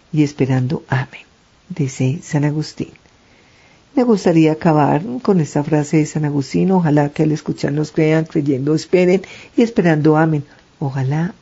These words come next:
ojalá que nuestros encuentros estén llenos de fe, de saber esperar, de ser pacientes,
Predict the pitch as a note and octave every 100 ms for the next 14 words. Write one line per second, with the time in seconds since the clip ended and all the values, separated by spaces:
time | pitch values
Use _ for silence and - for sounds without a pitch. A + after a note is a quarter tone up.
0 | - G3 G3 F3+ - - _ _ _ _
1 | - C3+ C3+ D3 - C3 - D3+ D3+ F#3+
2 | F#3 - - - E3 F#3 D#3+ E3 D#3+ D#3+
3 | D#3 - E3 F3 F3 E3+ D#3 D3 D3 -
4 | D3+ D#3 E3 E3 D#3+ D3+ - D3 - E3+
5 | E3 E3+